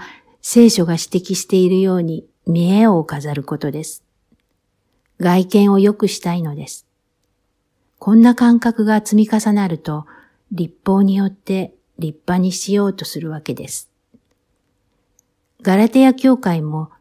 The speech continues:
律法主義を取り入れて、見た目には立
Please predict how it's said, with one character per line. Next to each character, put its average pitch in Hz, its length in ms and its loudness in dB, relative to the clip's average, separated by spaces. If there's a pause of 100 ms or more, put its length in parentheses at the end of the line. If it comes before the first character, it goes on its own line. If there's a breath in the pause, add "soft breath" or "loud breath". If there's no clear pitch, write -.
律 165 300 -6
法 208 140 2
主 220 180 -2
義 190 160 0
を 143 120 -6
取 143 260 -10
り 147 100 -8
入 143 100 -10
れ 135 60 -16
て、 - 240 -12 (600)
見 185 180 -2
た 247 140 6
目 254 160 8
に 247 140 8
は 180 120 2
立 147 200 -8